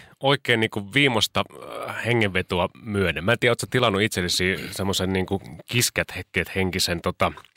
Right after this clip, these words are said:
arkun jopa on, joka on varustettu myös, am, tota niin, Manun logolla sitten, kun sä kuolet ja sut haudataan sinne, niin tota, mä tiedän, että tää on sulle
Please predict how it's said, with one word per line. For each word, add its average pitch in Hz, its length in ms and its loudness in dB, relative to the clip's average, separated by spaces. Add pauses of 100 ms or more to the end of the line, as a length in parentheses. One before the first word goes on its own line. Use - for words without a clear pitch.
(760)
arkun 143 400 4
jopa 127 260 6
on, 107 160 2
joka 110 200 2
on 95 60 4
varustettu 101 480 0
myös, 92 340 2 (560)
am, 98 260 0 (220)
tota 101 220 0
niin, 95 180 0 (380)
Manun 110 400 4
logolla 107 520 2
sitten, - 260 -6
kun 87 100 -4
sä 87 160 -2
kuolet 85 320 0
ja 80 60 -8
sut 82 120 -8 (180)
haudataan 82 500 -4
sinne, 73 320 -4
niin 76 140 -8
tota, - 220 -2
mä 165 120 4
tiedän, 175 220 4
että 151 40 4
tää 185 80 4
on 165 60 4
sulle 151 240 2